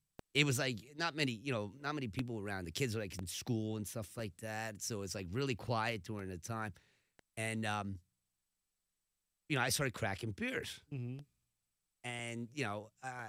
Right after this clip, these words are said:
Speaker 1: here comes this one intern kid from the Rat, and he goes, "Gots, Gots, man. Listen, News, News Channel twelve here, they wanna do an interview with you," or whatever news station was.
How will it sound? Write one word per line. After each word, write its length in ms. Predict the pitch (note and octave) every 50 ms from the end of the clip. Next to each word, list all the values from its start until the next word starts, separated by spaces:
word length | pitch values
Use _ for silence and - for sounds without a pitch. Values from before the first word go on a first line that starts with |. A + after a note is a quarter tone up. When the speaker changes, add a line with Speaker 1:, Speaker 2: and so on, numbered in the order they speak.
| G#2 A2 B2 _
Speaker 1:
here 240 | - B2+ D#3+ D#3 C#3+
comes 440 | - - D3+ C#3+ C#3 B2 A2 G2+ -
this 260 | - C3 A2+ F2 -
one 220 | A#2+ C#3 C#3+ C#3
intern 400 | C#3 C#3+ B2+ - - C3+ B2+ A#2
kid 280 | - - - B2+ A2+ F#2+
from 140 | - - A2+
the 100 | A2 G#2
Rat, 320 | A2 B2 B2 B2 A#2+ - - - _ _ _ _ - - _ _ _ _ _ _ _ _ _ _ _ _ - - -
and 220 | G#2 G#2 G#2 G#2
he 100 | G2+ G2+
goes, 100 | G2 F#2 - -
"Gots, 220 | - F#3+ G#3+ - -
Gots, 380 | - - F3+ F3+ - - - -
man. 240 | C3+ C3+ - B2+ - - - - _ _ _ _ _ _ _ _ _ _ _ _ -
Listen, 260 | E3+ D#3 - A#2+ A#2
News, 220 | C3 G3 F#3+ - - -
News 220 | F3+ F#3 A3+ F3
Channel 240 | - - F3 F3+ D#3+
twelve 420 | A#2+ - - - D#3+ E3+ E3+ D3 -
here, 140 | C#3+ B2+
they 80 | A#2+ A#2
wanna 200 | A#2+ C3 C3 C3
do 200 | A#2 C3 C#3 B2
an 80 | A#2+ C3
interview 360 | C3+ C3+ A#2 G2+ G2 F#2+ F#2
with 240 | F#2+ F#2 F2 - -
you," 120 | F2+ G2+
or 40 | G#2+
whatever 280 | A#2+ D#3 F#3 E3+ C#3
news 260 | B2 B2 C3 B2+ A2 F2+
station 520 | - - - - - F#2+ E2 D#2 - - -
was. 120 | - _